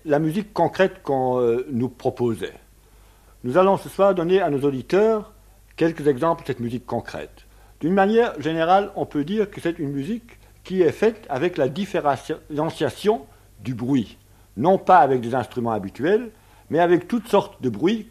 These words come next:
composés et décom-, après avoir été décomposés. Par exemple, le premier exemple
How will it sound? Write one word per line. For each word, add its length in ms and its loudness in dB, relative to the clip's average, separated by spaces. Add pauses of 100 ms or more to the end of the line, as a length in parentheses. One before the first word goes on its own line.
composés 760 0
et 120 0
décom-, 480 2
après 260 0
avoir 160 6
été 160 0
décomposés. 800 0 (640)
Par 140 4
exemple, 340 4
le 60 2
premier 280 4
exemple 360 2